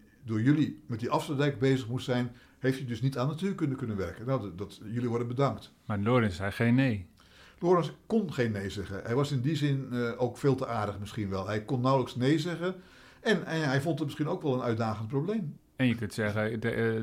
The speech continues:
Speaker 2: tegenwoordig wordt er enorm gehamerd op toepasbaarheid van onderzoek.
Speaker 1: Ja.
Speaker 2: Eh, de afsluitdijk doorrekenen is een stuk meer, eh, toegepast dan, dan, ehm, het werk wat Lorenz anders deed.
Speaker 1: Ja, zeker. Lorenz was natuurlijk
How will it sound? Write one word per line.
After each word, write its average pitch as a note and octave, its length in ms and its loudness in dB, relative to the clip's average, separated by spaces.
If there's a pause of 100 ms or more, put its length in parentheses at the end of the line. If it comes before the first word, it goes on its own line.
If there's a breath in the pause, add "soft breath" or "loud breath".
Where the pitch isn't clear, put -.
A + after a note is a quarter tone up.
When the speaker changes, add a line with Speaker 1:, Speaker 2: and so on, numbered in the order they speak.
Speaker 2:
tegenwoordig A2+ 400 0
wordt G#2+ 160 0
er G#2+ 80 2
enorm A2 280 2
gehamerd A2 520 0
op G#2 120 -8
toepasbaarheid G#2+ 640 -2
van A2+ 140 -8
onderzoek. A2+ 480 -2 (120)
Speaker 1:
Ja. C#3 200 2
Speaker 2:
Eh, - 680 -10
de A2+ 140 -10
afsluitdijk G2+ 680 -6
doorrekenen G2+ 680 -2
is - 280 -10 (240)
een - 80 -14
stuk - 300 -10
meer, G2+ 380 -4
eh, G2+ 140 -2
toegepast A2 680 -6
dan, A2 340 -4 (600 loud breath)
dan, A2+ 400 2
ehm, A2+ 360 2 (380)
het - 200 -8
werk B2 240 0
wat A2+ 160 -6
Lorenz A#2+ 400 0 (440)
anders C3 320 2
deed. G#2 320 -6
Speaker 1:
Ja, B2 360 4
zeker. C#3+ 380 6
Lorenz F3+ 240 6
was D3 100 6
natuurlijk C3+ 240 0